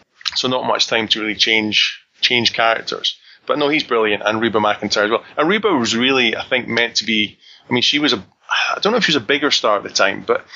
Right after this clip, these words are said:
in the world of music, she, she certainly was huge. I think that, uh, Universal certainly viewed her as a bigger star, because when it came to the sequel, which we'll talk about later, they wanted her back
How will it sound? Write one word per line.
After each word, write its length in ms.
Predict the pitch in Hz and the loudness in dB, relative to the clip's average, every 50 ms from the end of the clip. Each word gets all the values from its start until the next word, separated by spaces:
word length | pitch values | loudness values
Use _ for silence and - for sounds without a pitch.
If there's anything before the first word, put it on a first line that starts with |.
| - - - - - | -14 -14 -14 -10 -4
in 100 | - 117 | -2 0
the 60 | 117 | 0
world 160 | 127 135 127 | 0 0 0
of 80 | 117 107 | 0 0
music, 340 | 123 135 147 139 113 113 - | 0 0 0 0 0 -2 -2
she, 260 | - - 110 104 - | -2 -2 -4 -4 -2
she 140 | - - - | -4 -2 0
certainly 280 | - - 123 117 117 | 0 0 0 -2 -2
was 120 | 113 - - | -2 -2 0
huge. 480 | 139 135 123 113 92 - - - - _ _ _ _ _ - | 0 -2 -2 -2 -2 -4 -4 -4 -8 _ _ _ _ _ -10
I 60 | - | -10
think 540 | - - - - 147 143 147 143 139 - - - - - - - _ _ - 120 110 107 | -10 -10 -6 -2 0 0 0 0 -2 -2 -4 -4 -4 -4 -8 -14 _ _ -20 -20 -6 -2
that, 440 | 117 110 110 - - - - - - - - - - - - - - - - | -2 -2 -2 -2 0 0 0 0 -2 -8 -14 -14 -12 -12 -14 -14 -16 -12 -6
uh, 120 | 113 110 | -4 -4
Universal 640 | 110 127 131 131 120 104 120 127 135 - - 120 110 | -2 -2 0 0 0 0 0 0 0 -2 -2 -2 -2
certainly 380 | - - 117 104 104 104 104 | -2 0 0 0 0 -2 -4
viewed 360 | 101 95 101 110 113 107 98 104 | -4 -4 -2 0 0 0 2 2
her 240 | 107 107 104 104 - | 2 2 2 0 2
as 200 | 117 110 110 107 | 0 0 0 0
a 40 | 101 | 0
bigger 260 | 92 107 101 104 107 | 0 0 0 2 2
star, 520 | - - - 113 104 104 107 104 101 - - - - - - | 0 0 2 2 2 4 4 2 2 0 -6 -14 -20 -8 -6
because 200 | - 101 113 101 | -4 -4 0 0
when 100 | 117 117 | 0 0
it 80 | 117 - | 2 2
came 180 | - 131 123 | 2 2 2
to 100 | - - | 2 0
the 60 | 107 | 0
sequel, 420 | - - 156 160 156 - 110 101 101 | 0 0 0 0 0 0 0 0 2
which 160 | 101 - - | 0 -2 -2
we'll 60 | 101 | -2
talk 220 | - - 113 - - | 0 0 0 0 0
about 160 | 98 98 - | -2 0 2
later, 360 | 107 107 107 - - 113 104 - - - - - - - | 0 0 2 0 0 -2 -2 -4 -10 -18 -16 -18 -12 -4
they 100 | - 120 | -2 0
wanted 320 | 117 120 127 123 113 95 - | 2 2 2 2 0 0 2
her 160 | 117 120 117 | 0 0 0
back 400 | 98 110 110 107 98 - - | 0 2 2 2 0 -2 -4